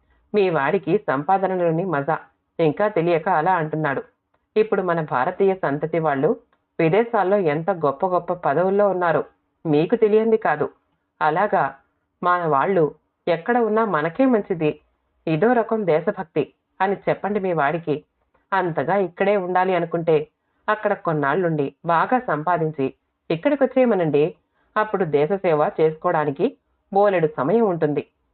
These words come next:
డబ్బు కూడా ఉంటుంది. ఏమంటారు?" అంది కాంతామణి. "సరే, ప్రయత్నం చేస్తాను," అన్నాడు విశ్వనాథం. ఒక స్నేహితుడికి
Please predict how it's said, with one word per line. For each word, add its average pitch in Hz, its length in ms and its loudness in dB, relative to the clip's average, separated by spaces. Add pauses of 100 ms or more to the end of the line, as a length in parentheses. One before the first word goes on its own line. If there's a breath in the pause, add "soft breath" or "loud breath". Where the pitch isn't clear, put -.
(140)
డబ్బు 208 260 0
కూడా 175 240 0
ఉంటుంది. 160 440 -2 (300)
ఏమంటారు?" 165 680 2 (180)
అంది 165 220 0
కాంతామణి. 147 600 -4 (520)
"సరే, 208 300 0 (320)
ప్రయత్నం 165 440 0
చేస్తాను," 175 420 -2 (260)
అన్నాడు 190 320 0
విశ్వనాథం. 151 560 -2 (460)
ఒక 214 160 0
స్నేహితుడికి 151 800 -2